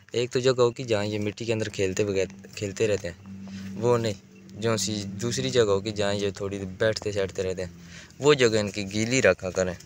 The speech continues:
क्योंकि आजकल गर्मी बहुत तेज़ है। तो ये जो है ना फिर उस जगह पे बैठ के ज़रा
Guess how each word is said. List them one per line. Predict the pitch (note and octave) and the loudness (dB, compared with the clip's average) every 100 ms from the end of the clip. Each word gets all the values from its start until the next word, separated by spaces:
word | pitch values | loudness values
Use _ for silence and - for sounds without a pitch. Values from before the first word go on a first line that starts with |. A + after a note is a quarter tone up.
| - - - - - | -20 -20 -20 -18 -10
क्योंकि | G#2 G#2 | -6 2
आजकल | G#2 G#2 G#2 | 2 2 0
गर्मी | G2 G2+ A#2+ | 0 2 0
बहुत | A#2 A#2 A2+ | 2 2 2
तेज़ | A#2+ A#2+ | 0 -2
है। | A2+ | -2
तो | F#2+ | -4
ये | F#2+ G2 | -6 -6
जो | F#2+ F#2 | -6 -6
है | F#2+ | -6
ना | F#2+ | -6
फिर | F#2+ F#2+ | -4 -6
उस | F#2 | -2
जगह | F#2+ F#2+ | 0 0
पे | F2 | 0
बैठ | G2+ G#2+ | 0 0
के | G#2+ G2+ _ _ _ - - - - | -2 -8 _ _ _ -20 -20 -20 -12
ज़रा | F2+ F#2 F2+ | -6 -2 -2